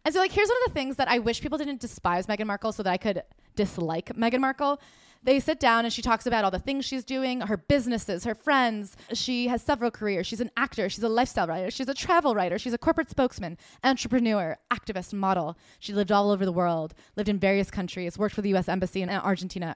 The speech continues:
Her C V was dizzying. "All part of the plan," she said. "Plan? Help people, do some good,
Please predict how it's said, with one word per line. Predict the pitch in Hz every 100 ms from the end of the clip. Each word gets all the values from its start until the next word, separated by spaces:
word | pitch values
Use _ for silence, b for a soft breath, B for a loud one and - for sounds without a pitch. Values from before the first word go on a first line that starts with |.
| -
Her | 208
C | - 214
V | 196
was | 185 -
dizzying. | 175 165 131 107 170 b b b b b
"All | 202 202
part | 226 214
of | 196
the |
plan," | 196 185 170 165
she | -
said. | 160 165 160 170 _ -
"Plan? | 175 180 240 - _ _ _ -
Help | 208 -
people, | 226 214 220
do | 220 208
some | 202 202
good, | 196 196